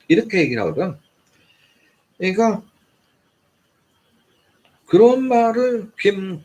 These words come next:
김건님 잘 오셨어요. 안녕하세요. 그런 말을 그 한다는 거는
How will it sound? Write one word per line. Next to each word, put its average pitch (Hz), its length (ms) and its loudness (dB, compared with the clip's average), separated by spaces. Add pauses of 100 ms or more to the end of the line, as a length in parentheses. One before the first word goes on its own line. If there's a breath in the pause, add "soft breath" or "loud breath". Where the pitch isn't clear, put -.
(160)
김건님 175 580 -2
잘 156 160 -2
오셨어요. 151 500 -2
안녕하세요. 143 560 -4 (1000 loud breath)
그런 214 260 2
말을 202 540 2 (1700)
그 117 540 -4 (3250)
한다는 214 380 0
거는 117 440 -2